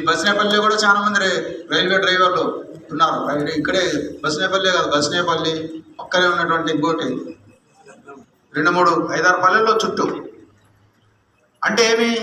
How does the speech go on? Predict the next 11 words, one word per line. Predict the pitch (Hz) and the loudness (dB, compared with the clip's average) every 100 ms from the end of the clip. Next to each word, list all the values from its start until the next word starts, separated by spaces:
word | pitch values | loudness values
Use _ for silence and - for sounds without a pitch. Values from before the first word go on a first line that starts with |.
| - - - | -6 -10 -6
సమ్మె | - - 233 262 | 0 0 2 2
జరిగిన | 254 254 254 | 2 0 0
సందర్భంగా | 233 226 233 226 220 214 202 240 - - 170 | 0 2 2 4 0 4 4 4 2 0 2
రైల్వే | 180 208 254 254 | 4 4 4 4
డ్రైవర్లందరూ | 233 233 233 226 220 | 6 4 4 2 0
సమ్మె | 214 190 226 | 2 2 2
చేస్తే, | 226 220 214 185 202 | 2 4 2 2 0
రైల్వే | 214 190 214 | 2 2 4
వాళ్ళు | 220 220 | 4 4
సమ్మె | 220 196 | 0 2
చేస్తే | 202 190 - 208 | 2 2 2 2